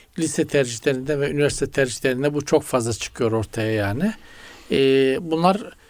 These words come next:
sağlıklı bir şey olmuyor. Bazen a-, anneler çok işi aşırıya gidip yani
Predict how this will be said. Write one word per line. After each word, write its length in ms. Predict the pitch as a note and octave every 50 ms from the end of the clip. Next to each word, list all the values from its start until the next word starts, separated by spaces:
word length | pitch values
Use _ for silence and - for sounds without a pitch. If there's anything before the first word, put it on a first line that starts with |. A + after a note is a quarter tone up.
| - _ -
sağlıklı 520 | - - - D#3+ D#3 D#3 D#3 D3+ - E3+
bir 60 | D3
şey 240 | - - E3 E3 E3
olmuyor. 520 | F#3 E3 D#3+ D#3+ C#3+ C3 A#2 A2 G2+ - - - - _ _ _ -
Bazen 360 | D#3 C#3+ C3+ C3 D3 E3 F3 E3 F#3 - - -
a-, 240 | D3+ D3 D3+ D#3 -
anneler 480 | - E3 D3 C#3+ D3 D3 C#3+ D#3 D3
çok 300 | - - D#3+ C#3 - -
işi 280 | - - - E3 - -
aşırıya 480 | - C#3+ - - - C#3+ C3+ D3 D#3 D#3
gidip 300 | C#3+ C3 A#2 - F3+ F3 - - - - - - - - _ -
yani 340 | C#3 C3+ C3+ C3+ C3+ C3+